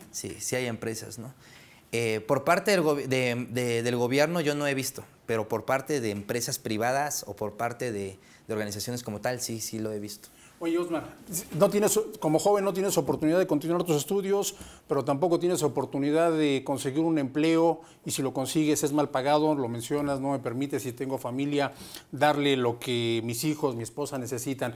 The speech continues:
Speaker 2: Esto nos lleva, retomando esta otra parte que habíamos dejado a un lado, a estos ninis, a estos jóvenes que ni estudian ni trabajan, son aproximadamente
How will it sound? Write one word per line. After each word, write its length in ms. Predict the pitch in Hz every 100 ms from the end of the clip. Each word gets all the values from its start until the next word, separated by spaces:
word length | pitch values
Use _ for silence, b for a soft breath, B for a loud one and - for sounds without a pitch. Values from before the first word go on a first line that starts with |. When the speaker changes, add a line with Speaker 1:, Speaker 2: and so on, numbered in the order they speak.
| B B B
Speaker 2:
Esto 240 | 190 180
nos 200 | 180 165
lleva, 480 | 165 190 185 175 - - _ _ _ _ -
retomando 640 | 123 123 117 120 143 143
esta 140 | 143 151
otra 180 | 135
parte 240 | 131 139 135
que 60 |
habíamos 220 | 123 131 131
dejado 220 | 127 143
a 40 |
un 100 | 147
lado, 260 | 143 147 139 B B -
a 160 | 156 143
estos 300 | 151 151 131
ninis, 480 | 139 131 117 - -
a 100 | 135
estos 220 | 131 127
jóvenes 320 | 139 143 123
que 140 | 123
ni 80 | 117
estudian 340 | 117 156 147 131
ni 80 |
trabajan, 500 | 120 123 156 180 175
son 160 | 170 160
aproximadamente 1040 | 147 127 120 139 156 151 160 156 165 156